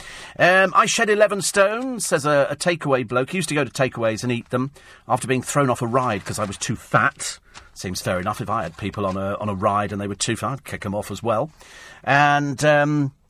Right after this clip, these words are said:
at one time, teenage tearaway Kevin l-, inks showbiz stars thanks to his love of art. This is a, he, he's a, he's a tattooist. He does Ed Sheeran and people like that. I think tattoos are so boring. So really dull and boring.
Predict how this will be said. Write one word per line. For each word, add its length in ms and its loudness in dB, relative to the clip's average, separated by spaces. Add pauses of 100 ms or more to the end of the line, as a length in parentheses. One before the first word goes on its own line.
(160)
at 140 4 (360)
one 260 2
time, 300 2
teenage 460 0
tearaway 420 4
Kevin 560 0 (1000)
l-, 380 4
inks 460 0
showbiz 480 2
stars 460 4
thanks 280 0
to 80 -2
his 100 -4
love 160 2
of 120 -2
art. 580 -2 (680)
This 180 -8
is 120 -2
a, 260 4
he, 240 0
he's 240 0
a, 60 2
he's 140 -2
a 60 -2
tattooist. 800 -2 (280)
He 80 -6
does 160 2
Ed 100 -2
Sheeran 400 -2
and 100 -4
people 280 -8
like 220 -4
that. 420 -8 (200)
I 40 -20
think 160 -16
tattoos 400 -14
are 40 -12
so 160 -12 (120)
boring. 180 -20 (640)
So 140 -10
really 220 -12
dull 260 -12
and 180 -16
boring. 380 -12